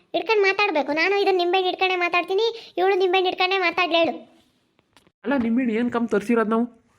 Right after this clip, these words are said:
Speaker 2: ಏನ್ ಕೇಳಿ ತರ್ಸಿರೋದು? ಆ ನಿಂಬೆಹಣ್ಣು ಹಿಡ್ಕೊಂಡೇ ಮಾತಾಡ್ಬೇಕು ನೀವು ಅಂತ.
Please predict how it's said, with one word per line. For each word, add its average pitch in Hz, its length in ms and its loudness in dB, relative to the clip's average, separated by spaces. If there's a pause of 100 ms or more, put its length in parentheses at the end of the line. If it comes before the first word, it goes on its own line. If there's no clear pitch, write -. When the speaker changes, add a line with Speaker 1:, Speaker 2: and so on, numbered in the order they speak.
(200)
Speaker 2:
ಏನ್ 240 180 4
ಕೇಳಿ 247 160 4
ತರ್ಸಿರೋದು? 240 460 0 (480)
ಆ 180 40 0
ನಿಂಬೆಹಣ್ಣು 220 360 0
ಹಿಡ್ಕೊಂಡೇ 226 280 0
ಮಾತಾಡ್ಬೇಕು 202 520 0
ನೀವು 185 220 2
ಅಂತ. 190 180 -2